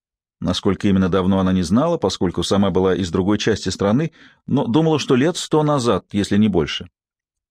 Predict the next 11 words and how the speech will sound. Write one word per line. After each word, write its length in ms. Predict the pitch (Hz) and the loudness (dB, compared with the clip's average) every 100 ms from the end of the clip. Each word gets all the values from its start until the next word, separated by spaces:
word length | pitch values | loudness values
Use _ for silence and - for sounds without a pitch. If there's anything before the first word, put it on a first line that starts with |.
| _ _ | _ _
Потому 300 | - 117 120 | 0 2 2
что 160 | - 101 | 0 0
когда-то 580 | 98 80 90 185 202 | -2 0 0 0 0
в 80 | 95 | 0
нём 160 | 92 90 | 0 0
жил 160 | 147 | 0
судья, 540 | 170 170 147 120 80 65 _ _ _ _ _ | 0 -2 0 0 0 -4 _ _ _ _ _
который 360 | - 98 120 113 | -4 0 2 2
прославился 680 | 104 107 117 139 123 107 101 | 0 0 0 0 0 0 0
жестокостью 760 | 104 - 147 131 107 - 101 | 0 0 0 0 -2 -2 -2
приговоров 640 | 101 101 98 120 165 147 | 0 2 2 2 2 0